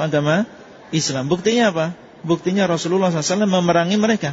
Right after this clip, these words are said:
Seandainya keyakinan bahwasanya Allah yang menciptakan, memberikan rezeki, mengatur alam semesta, ini mem-, memasukkan mereka ke dalam agama Islam, niscaya Rasulullah sallallahu alaihi wasallam tidak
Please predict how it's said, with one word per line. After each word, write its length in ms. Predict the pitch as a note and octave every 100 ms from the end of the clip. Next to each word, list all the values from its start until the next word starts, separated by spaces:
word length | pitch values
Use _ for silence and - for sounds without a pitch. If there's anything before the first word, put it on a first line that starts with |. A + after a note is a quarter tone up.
| D3+ - - - - - - - - - - - - - - - - - - -
Seandainya 720 | F#3 F3+ G3 A#3 A#3 A3 F#3+
keyakinan 640 | G3 F3+ E3+ G#3+ G3 F3+
bahwasanya 420 | E3 D#3+ F#3 G#3+
Allah 220 | E3+ F#3+ F3+
yang 180 | E3
menciptakan, 800 | D#3+ D#3+ D#3 - D3+ D3+ C3 B2 - - - - - - - - - - - -
memberikan 480 | D3 D3 E3+ E3+ D#3
rezeki, 640 | D3 C#3+ D3+ D3 C3+ C3 C#3 -
mengatur 340 | D#3+ D#3+ D#3+
alam 220 | C3+ D3+ C#3
semesta, 560 | D#3+ E3 - D3 C3 -
ini 260 | G#3+ G3+ F#3
mem-, 260 | F3 E3+ E3+
memasukkan 680 | - E3+ E3+ E3 A3 F#3 G3 F3+
mereka 320 | F3+ F3 E3+
ke 100 | E3
dalam 300 | D#3 D#3 C#3+
agama 320 | D3+ D3+ C#3
Islam, 480 | C#3 D3 D#3+ A3+ B3+ - - - - - - - -
niscaya 320 | D#3+ D#3 F#3
Rasulullah 400 | F#3+ E3+ D3+ C3
sallallahu 0 |
alaihi 80 | D3
wasallam 180 | F3 F3
tidak 200 | D#3